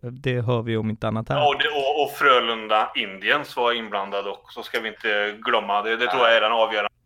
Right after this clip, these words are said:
Speaker 1: Ja.
Speaker 2: Sen hade de någon form av, liksom, eh, känsla i det de gjorde också.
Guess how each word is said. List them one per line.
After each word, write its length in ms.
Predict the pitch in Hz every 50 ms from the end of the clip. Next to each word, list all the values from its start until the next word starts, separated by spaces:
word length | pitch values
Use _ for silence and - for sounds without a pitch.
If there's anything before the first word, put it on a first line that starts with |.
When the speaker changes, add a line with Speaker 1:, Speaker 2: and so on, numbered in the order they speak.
| - -
Speaker 1:
Ja. 240 | 135 123 117 117 139
Speaker 2:
Sen 100 | 143 135
hade 180 | 123 131 123 -
de 380 | - - _ _ _ - 113
någon 100 | 113 -
form 240 | - 117 107 104 104
av, 180 | 104 104 104 107
liksom, 580 | 107 107 - - - 107 101 101 101 104 104
eh, 300 | 104 101 101 101 101 - - _ _ _ _ _ - -
känsla 520 | 160 131 - 98 - - - 170 165 - - - _ -
i 120 | 135 127
det 180 | 117 113 104 101
de 180 | 104 104 107
gjorde 220 | 110 107 101 - 101
också. 300 | 92 - _ - -